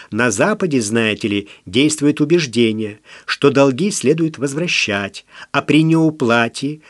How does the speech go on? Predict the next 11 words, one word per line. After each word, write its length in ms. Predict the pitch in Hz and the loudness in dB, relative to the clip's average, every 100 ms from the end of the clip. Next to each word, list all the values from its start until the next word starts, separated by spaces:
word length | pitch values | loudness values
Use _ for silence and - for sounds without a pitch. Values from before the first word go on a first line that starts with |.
| _ | _
у 80 | 147 | -2
должника 640 | 135 135 120 135 - 131 123 | 2 2 2 -2 0 0 0
описывают 800 | - 151 110 98 - 113 135 - | -4 -4 -4 -6 -4 -2 -2 -2
имущество, 800 | 147 151 165 - 180 - 160 170 - _ _ | -2 0 0 -2 -6 -4 -4 -4 -6 _ _
как 320 | 135 196 190 | 0 0 0
бы 140 | 170 | 0
он 220 | 170 175 175 | 2 0 0
при 200 | 175 160 | -2 0
этом 440 | 165 170 170 107 | 0 -2 -6 -2
не 140 | 104 | 0
вопил. 580 | 131 151 156 92 90 90 | 0 -2 -8 -12 -12 -14